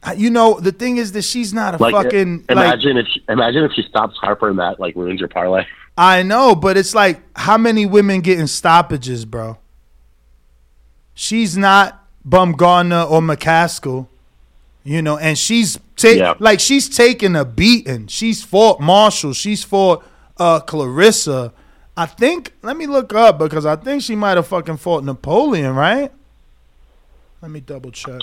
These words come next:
Speaker 2: She lost to Alicia Napoleon, yeah.
Speaker 1: See? I mean, this girl's been around the block. What she's gonna give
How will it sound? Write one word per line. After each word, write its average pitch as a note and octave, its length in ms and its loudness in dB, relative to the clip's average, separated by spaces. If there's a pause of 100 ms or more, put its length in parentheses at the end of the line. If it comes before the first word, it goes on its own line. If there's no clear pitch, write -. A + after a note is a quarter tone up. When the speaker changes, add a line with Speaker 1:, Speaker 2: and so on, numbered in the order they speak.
Speaker 2:
She - 180 2
lost A2 340 0
to G#2+ 80 -14
Alicia F#2+ 240 -14
Napoleon, F#2 500 -16
yeah. F#2 140 -12 (400)
Speaker 1:
See? C4 560 -6 (640)
I D#3 80 -4
mean, E3+ 280 -6
this F3+ 180 -2
girl's A3 300 4
been G3+ 220 2
around F#3 320 4
the D3 60 -2
block. D#3 460 2
What G3+ 180 4
she's G#3+ 240 -4
gonna B3 260 2
give G#3+ 520 4